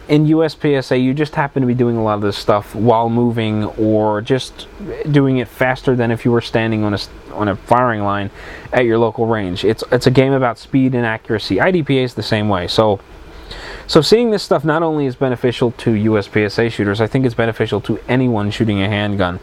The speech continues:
because it, it talks about, I don't know, more advanced pistol handling skills, and I just kinda like that stuff. The second piece of featured content comes from Ron over on When the Balloon Goes Up,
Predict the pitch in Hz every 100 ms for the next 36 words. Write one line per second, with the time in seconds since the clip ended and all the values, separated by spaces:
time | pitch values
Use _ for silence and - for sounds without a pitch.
0 | - - - - 123 131 113 110 131 -
1 | 151 143 160 156 - 143 135 131 87 123
2 | 107 92 101 110 110 110 104 101 - -
3 | 104 101 110 101 101 98 - 101 101 101
4 | 80 92 92 95 95 - - 139 151 -
5 | 104 101 98 90 76 - 78 - - -
6 | - - - - - - - - - -
7 | - - - - - - - - - 175
8 | 170 - 262 311 214 - 180 160 - 139
9 | 131 - 175 - 175 - 123 123 120 117
10 | 131 131 - 117 110 123 131 113 113 -
11 | 123 127 131 117 120 117 113 104 127 147
12 | 143 131 127 127 120 101 107 92